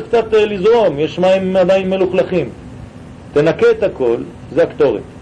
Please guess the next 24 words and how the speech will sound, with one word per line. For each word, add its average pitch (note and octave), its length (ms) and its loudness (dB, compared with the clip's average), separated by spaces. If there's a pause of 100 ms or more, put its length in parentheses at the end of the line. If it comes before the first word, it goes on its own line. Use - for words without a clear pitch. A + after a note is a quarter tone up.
(1600)
למה E3 240 4
היא D#3+ 80 2
מנקה C#3+ 400 0
את A#2 120 -2
הכל? C#3 340 2
אמרנו, F3 380 0 (520)
כי F3+ 220 0
מלמטה F#3 760 2
למעלה E3+ 680 2
עולה F3 480 4
ישר E3+ 640 4 (1000)
ומנקה, E3+ 640 2 (420)
קטורת G3 420 2
מלשון F3 420 0
קשר, E3+ 540 2 (640)
עד C4 640 2
החלק A3+ 640 0
העליון, G3+ 640 2
עד F#3+ 160 2
עולם F#3 240 2
הבינה, E3 400 0
כמו D3+ 200 -8
שראינו C3+ 480 -4
שם. - 60 -10